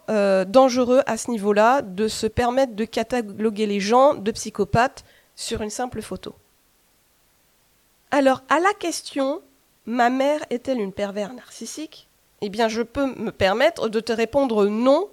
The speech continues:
en tout cas, dans, euh, la plus grande majorité des cas. En fait, ta mère toxique est seulement, bah, toxique. Elle est seulement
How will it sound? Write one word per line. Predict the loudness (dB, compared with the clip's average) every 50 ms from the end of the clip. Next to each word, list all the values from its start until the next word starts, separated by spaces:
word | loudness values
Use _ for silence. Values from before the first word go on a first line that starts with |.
| _ _ _ -8
en | -8 -8
tout | -8 -10
cas, | -8 -2 2 2 2 2 0 -4 _ _ _ _ _ _
dans, | -18 -8 -2 2 2 2 2 2 -2 -4 -4
euh, | -4 -2 -2 -2 -2 -2 -4
la | -2 0 0 -2 -2
plus | -2 -6 -6 -4
grande | -2 -2 -2 -2 -2
majorité | -2 -2 -2 -4 -6 -8 -8 -10 -8 -8
des | -8 -8 -8
cas. | -8 -10 -14 -14 _ _ _ _ _ _ _ -20 _ _ _ _ _ _ _ _ _ -2
En | -2 -2
fait, | 0 0 -2 -2 -2
ta | -4 -4 -2
mère | -2 -2 -4 -4
toxique | _ -16 -16 -14 -12 -10 -8 -8 -8 -10 -12 -10 -8
est | -8 -6
seulement, | -4 0 2 2 2 2 4 6 6 6 6 4 -4 -12 _ _ _ _ _ _ _ _ -12
bah, | -12 -10
toxique. | -10 -10 -10 -6 -6 -6 -6 -6 -10 -20 _ _ _ _ _ -20 -20 -20 -20 -20 -20 -6 _ 4
Elle | 4 4 4
est | 2 -2
seulement | -2 -2 0 0 2 2 2 2 4 4 4